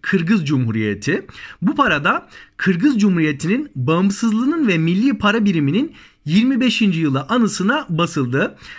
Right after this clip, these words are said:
E, bin dokuz yüz doksan bir yılında bağımsızlıklarını ilan etmişlerdi. Bu para da iki bin on yedi yılına ait. Şimdi şöyle paramıza baktığımızda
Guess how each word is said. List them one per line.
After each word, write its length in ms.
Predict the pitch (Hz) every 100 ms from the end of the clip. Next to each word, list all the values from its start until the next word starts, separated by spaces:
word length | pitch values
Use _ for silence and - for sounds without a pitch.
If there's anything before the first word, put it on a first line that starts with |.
| -
E, 220 | 147 151
bin 160 | 156 208
dokuz 160 | 240 254
yüz 100 | 208
doksan 380 | 240 - 240
bir 80 | 254
yılında 400 | 226 185 151 143
bağımsızlıklarını 680 | 151 147 147 143 139 143 139
ilan 280 | 151 143 135
etmişlerdi. 720 | 135 143 147 135 135 226 311 - -
Bu 140 | 208 285
para 280 | 214 160 170
da 180 | 294 302
iki 240 | 208 - 202
bin 60 |
on 120 | 202 180
yedi 220 | 139 135
yılına 300 | 139 123 233
ait. 440 | 143 104 98 - - _ _ _ _ _ -
Şimdi 320 | - 233 214
şöyle 300 | - 247 151
paramıza 460 | 135 226 170 139 143
baktığımızda 720 | 202 208 170 139 120 156 262